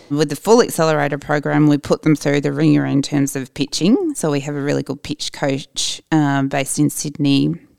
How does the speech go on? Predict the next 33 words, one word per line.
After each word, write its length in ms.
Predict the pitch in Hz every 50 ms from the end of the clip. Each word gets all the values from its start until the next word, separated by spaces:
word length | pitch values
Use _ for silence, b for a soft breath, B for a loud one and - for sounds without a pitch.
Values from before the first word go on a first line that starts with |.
| - - - -
Peter 240 | - 165 160 151 147
Brown, 540 | 139 151 147 143 139 139 135 139 143 147 147 - -
and 160 | 143 143 135
he 100 | 147 147
sort 180 | - - 151
of 140 | 147 135 -
really 180 | 147 135 135 127
strips 460 | - - - - - 143 - - -
them 160 | - 147 143
back 280 | 135 135 131 - - -
as, 320 | 147 135 139 - - - -
as 200 | 147 143 143 -
people 420 | - - 160 156 143 - - 151 143
and 100 | 147 147
as 180 | 143 139 -
founders 600 | - 147 143 143 143 143 147 143 143 139 139 -
and 280 | - 139 135 135 139 B B B B B B B B B B B B B B B B B
helps 280 | - 214 208 - - -
them 120 | 190 226
to 120 | 202 160
develop 480 | 156 170 151 170 170 170 170 160 - -
and 160 | 160 156 147
communicate 580 | - 165 156 156 156 156 147 - 156 139 139 -
their 140 | - 143 143
narrative. 760 | 151 147 139 139 147 160 165 160 - - 147 139 143 139 -
And 160 | - 147 151
then 140 | 156 151 156
we 100 | 151 143
put 220 | 139 - 160 -
them 160 | - 147 147
in 140 | 139 135 135
front 260 | 131 - 143 139 139
of 400 | 139 139 135 131 - - - -